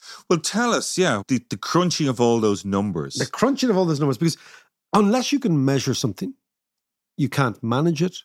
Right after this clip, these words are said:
Speaker 1: Yeah.
Speaker 2: You can't, you've no sense of progress. You've no sense of propulsion forward or backward. So you need a sense of where are we now, where we'd like to go. Now, the census comes from the Latin censere, to assess.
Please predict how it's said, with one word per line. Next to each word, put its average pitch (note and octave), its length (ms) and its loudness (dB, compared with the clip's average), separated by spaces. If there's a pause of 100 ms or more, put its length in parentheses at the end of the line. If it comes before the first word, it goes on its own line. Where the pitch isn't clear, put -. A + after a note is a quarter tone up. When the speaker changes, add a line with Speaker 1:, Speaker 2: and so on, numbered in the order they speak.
(160)
Speaker 1:
Yeah. A#2 140 2
Speaker 2:
You B2 80 0
can't, B2 560 -4 (340)
you've B2+ 120 0
no E3+ 100 6
sense D3 420 -2
of A#2 120 -2 (120)
progress. F#3+ 720 -2 (340)
You've B2 200 2
no B2 160 2
sense - 760 -6 (120)
of A2 240 -8
propulsion B2 560 -6
forward E3 560 0
or A2 80 -2 (120)
backward. E3+ 500 -2 (280)
So - 140 -2
you F3 100 2
need C4+ 360 2
a - 60 0
sense F#3+ 540 -4
of - 200 -6 (180)
where B3 240 2
are E3+ 80 2
we C#3+ 120 2
now, B2+ 340 0 (240)
where E3 160 2
we'd C#3 160 0
like A#2 160 -4
to - 120 -18
go. C3 240 -4 (480)
Now, C3+ 80 0
the B2 80 -4
census - 600 -2
comes E3+ 380 2 (100)
from A2+ 340 -4
the A2+ 220 -2 (320)
Latin D3+ 480 0 (120)
censere, - 760 -2 (340)
to G3+ 160 2
assess. - 640 -4